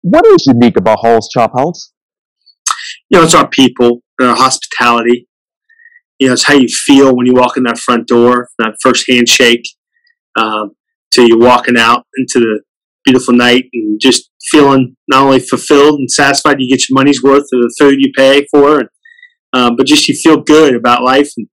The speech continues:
Speaker 2: um, that's, that's what it is. That's what's unique. And it's, it's family still, even though we, there's, um,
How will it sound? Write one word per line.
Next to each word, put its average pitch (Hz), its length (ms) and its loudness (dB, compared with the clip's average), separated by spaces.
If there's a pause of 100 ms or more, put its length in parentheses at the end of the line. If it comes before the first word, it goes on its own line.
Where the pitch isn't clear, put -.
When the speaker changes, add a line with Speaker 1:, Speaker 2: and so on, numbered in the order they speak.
(400)
Speaker 2:
um, 110 480 -6 (800)
that's, 175 300 0
that's 175 180 0
what 143 160 2
it 123 60 4
is. 123 100 4
That's 156 180 0
what's - 180 0
unique. 120 320 2
And 131 160 0
it's, 147 360 0
it's - 200 -4
family 151 380 4
still, 165 400 2
even 143 180 -2
though 135 160 0
we, 127 260 0 (600)
there's, 120 300 0
um, 117 500 -2